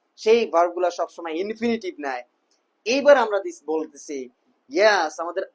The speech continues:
আরো ডিফারেন্ট কিছু লিস্টেড ভার্ব আছে যেই ভার্বগুলা পার্টিসিপল ফর্ম নেয়,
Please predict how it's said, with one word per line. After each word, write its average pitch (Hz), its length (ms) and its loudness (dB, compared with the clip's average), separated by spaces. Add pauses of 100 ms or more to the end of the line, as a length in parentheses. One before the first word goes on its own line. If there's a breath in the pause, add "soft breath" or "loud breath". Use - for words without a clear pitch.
আরো 214 280 2
ডিফারেন্ট 226 420 -6
কিছু 190 280 -12 (460)
লিস্টেড 214 480 -4
ভার্ব 147 260 0
আছে 131 340 -6 (260)
যেই 240 380 -2
ভার্বগুলা 156 680 -2 (720)
পার্টিসিপল 247 520 -2
ফর্ম 160 300 -4
নেয়, 113 260 -16